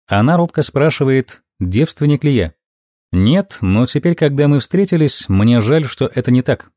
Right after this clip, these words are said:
Ей нравится мой ответ. Я поднимаюсь с кровати, надо успеть обставить свою новую комнату.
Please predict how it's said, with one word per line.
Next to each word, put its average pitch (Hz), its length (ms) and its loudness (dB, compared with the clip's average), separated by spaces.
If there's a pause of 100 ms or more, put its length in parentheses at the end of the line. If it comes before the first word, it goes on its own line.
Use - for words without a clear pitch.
(600)
Ей 104 360 2
нравится 147 500 2
мой 110 180 2
ответ. 95 340 -6 (800)
Я 131 220 -2
поднимаюсь 143 480 2
с - 40 -10
кровати, 156 680 0
надо 143 360 2
успеть 147 440 -2
обставить 147 560 -2
свою 123 300 0
новую 113 320 2
комнату. 80 440 -6